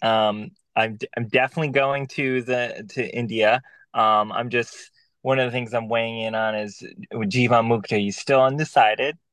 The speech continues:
and I'm kinda in a place where I'm trying to figure out, um, should I get tickets now or should I get tickets with him? So that's what I'm just trying to navigate if he,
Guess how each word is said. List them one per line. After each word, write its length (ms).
and 240
I'm 140
kinda 300
in 100
a 340
place 300
where 100
I'm 140
trying 200
to 80
figure 280
out, 400
um, 340
should 200
I 100
get 180
tickets 380
now 320
or 100
should 160
I 20
get 180
tickets 360
with 180
him? 240
So 240
that's 280
what 100
I'm 260
just 220
trying 180
to 80
navigate 680
if 200
he, 160